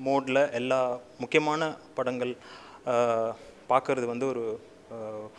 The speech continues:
ஒரு கன்சியூமர் கல்-, ஒரு கல்ச்சரா பில்ட் பண்ணணும், அதை வந்து எக்ஸ்பேண்ட் பண்ணணும் அப்படின்றது நீலம் பண்பாட்டு மையம், அஹ், முன்னிற ஒரு விஷயம். அஹ், நித்தம் புகைப்பட கண்காட்சியோட ஒரு பகுதியா, அஹ்,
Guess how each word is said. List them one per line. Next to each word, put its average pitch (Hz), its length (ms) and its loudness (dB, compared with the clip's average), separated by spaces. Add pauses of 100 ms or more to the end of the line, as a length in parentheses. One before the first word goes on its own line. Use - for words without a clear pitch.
(200)
ஒரு 131 180 -6
கன்சியூமர் 147 420 0
கல்-, 135 220 0
ஒரு 120 120 -2
கல்ச்சரா 160 520 4 (180)
பில்ட் 127 220 -2
பண்ணணும், 120 380 -2
அதை 117 240 -4
வந்து 127 80 0
எக்ஸ்பேண்ட் 127 400 -2
பண்ணணும் 113 340 -6 (100)
அப்படின்றது 117 560 -4 (320)
நீலம் 131 180 6
பண்பாட்டு 123 380 2
மையம், 117 340 -2 (240)
அஹ், 107 340 -8
முன்னிற 123 320 0
ஒரு 110 140 -4
விஷயம். 107 320 -8 (920)
அஹ், 113 280 -4
நித்தம் 123 300 -2
புகைப்பட 143 320 4
கண்காட்சியோட 131 600 4
ஒரு 131 180 2
பகுதியா, 143 420 2 (960)
அஹ், 110 260 0